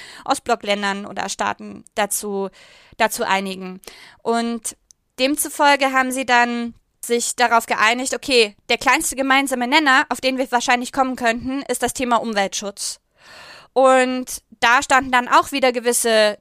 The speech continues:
Themen natürlich im Vordergrund. Sprechen wir über Gewässer, sprechen wir über Flora und Fauna, sprechen wir über Luftverschmutzung. Letztlich hat sich hier eben dann das Thema Luftverschmutzung und, äh, chemischer und Industriemüll durchgesetzt.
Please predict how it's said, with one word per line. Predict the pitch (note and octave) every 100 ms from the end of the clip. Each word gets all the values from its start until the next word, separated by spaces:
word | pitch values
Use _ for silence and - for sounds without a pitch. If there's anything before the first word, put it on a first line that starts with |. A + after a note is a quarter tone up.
| _
Themen | E4 D#4+ D#4 B3+
natürlich | A#3 A3 A3+ A3+
im |
Vordergrund. | G#3+ A3+ G#3+ G#3 G#3 G3+ G#3
Sprechen | - A#3+ A#3+
wir | A3
über | G#3+
Gewässer, | G#3+ C4+ C#4+ A#3
sprechen | - A3+ A#3+
wir | A3+
über | G#3+ A3
Flora | A3+ A#3+ A3+
und | A3+
Fauna, | - D4 D4+ B3
sprechen | A#3 - A#3 A#3+
wir | A#3 A3
über | G3+ G#3+ G#3 G3+ - - - - -
Luftverschmutzung. | D#4+ F#4+ E4 D4 D4 D4 - D4+ D4 D4+ - - _
Letztlich | - C4 - D4 D4 C#4
hat | B3+
sich | - B3
hier | - D4 D4+ D#4
eben | B3+ B3+ B3
dann | A#3+ A#3+
das | A#3+
Thema | A#3+ A3+ A#3 A3
Luftverschmutzung | B3+ E4+ - D#4 D4 D#4 - D4+ D#4 D#4 -
und, | C4+ C#4 C#4+ C4+ C4+ - -
äh, | A#3 A#3 A3+ A3 -
chemischer | - C#4 C4 B3+ - A#3
und | A3+
Industriemüll | A3+ A#3 - - B3+ B3 A3+ A3+ A3 G#3 G3 -
durchgesetzt. | - G#3 G3+ G3+ E3 - - - A3